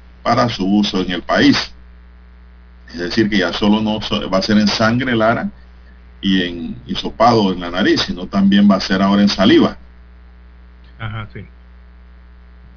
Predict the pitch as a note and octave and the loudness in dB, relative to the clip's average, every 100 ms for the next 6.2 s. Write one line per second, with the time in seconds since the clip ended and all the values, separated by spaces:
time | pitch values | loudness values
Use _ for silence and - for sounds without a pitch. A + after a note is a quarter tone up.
0 | - - B2 B2 A#2+ F#3 G3 F3 C#3+ C3+ | -20 -4 2 4 4 2 2 2 2 4
1 | C#3+ C#3 D3+ D3 C3 A2+ G#2 A#2 A#2+ B2 | 4 4 2 0 2 4 4 4 2 0
2 | G#2 G#2 G2 G2 A2 A#2 A#2+ A#2+ A#2+ A#2 | 0 2 2 2 0 -2 2 4 2 0
3 | A#2 A#2 A2+ A2+ G2+ F2 C#2 - - - | 0 2 2 2 2 0 -6 -12 -10 -2
4 | A2 G#2 G#2 G2 G#2+ G#2 G#2+ G#2+ - G2+ | -2 0 4 4 4 2 0 -2 0 2
5 | G2 F#2+ - F#2+ F2+ D#2+ F2 A2 B2+ - | 2 2 0 -2 -2 -4 0 0 0 -6
6 | E3+ | -10